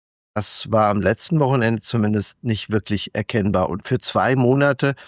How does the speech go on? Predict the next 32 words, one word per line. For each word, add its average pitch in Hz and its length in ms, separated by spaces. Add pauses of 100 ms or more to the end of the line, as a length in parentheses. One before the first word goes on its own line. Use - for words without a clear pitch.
(120)
ich - 160
kann 127 140
das 123 160
jetzt 107 220
inhaltlich 123 540
nicht 113 200
beurteilen, 92 420
aber 87 180
es - 240
scheint - 320
mir 101 120
nicht 107 280
wirklich - 540
schlüssig - 460
zu - 120
sein, 92 560
da 101 220
irgendwelche 98 540 (240)
Energiekosten 110 1000
zu - 180
senken 107 500 (520)
für 110 140
zwei 101 260
Monate. 104 640 (120)
Und 101 360 (1120)
ja, 120 160 (260)
insofern 127 540 (200)
ist - 180
das 135 160
keine, 135 260
äh, 117 640
Weiterentwicklung, 147 920